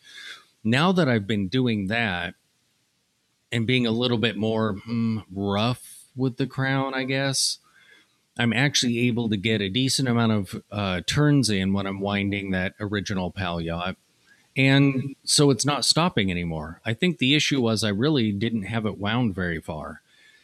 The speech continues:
And so it was kind of dying, uh, or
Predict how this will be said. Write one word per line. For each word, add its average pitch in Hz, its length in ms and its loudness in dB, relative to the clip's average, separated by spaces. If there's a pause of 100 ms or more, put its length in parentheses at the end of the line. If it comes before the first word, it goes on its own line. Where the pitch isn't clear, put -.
(200)
And 95 220 -2
so 104 440 2
it 101 280 -2
was 98 440 -2 (540)
kind 107 200 0
of 87 140 -2
dying, 95 480 -2 (800)
uh, 87 380 -6
or 101 320 -2